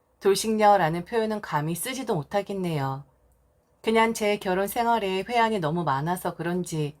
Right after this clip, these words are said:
저런 고급진 단어는 저란 사람에겐 어울리는 것 같지 않거든요.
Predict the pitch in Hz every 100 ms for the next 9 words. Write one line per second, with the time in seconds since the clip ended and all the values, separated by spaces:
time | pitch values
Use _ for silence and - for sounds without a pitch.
0 | _ _ _ _ _ - 226 226 233 220
1 | 226 226 233 220 185 202 208 208 180 185
2 | 196 226 214 208 190 175 165 - - -
3 | 170 180 196 202 185 185 175 156 135 190
4 | 180 180 151 147 196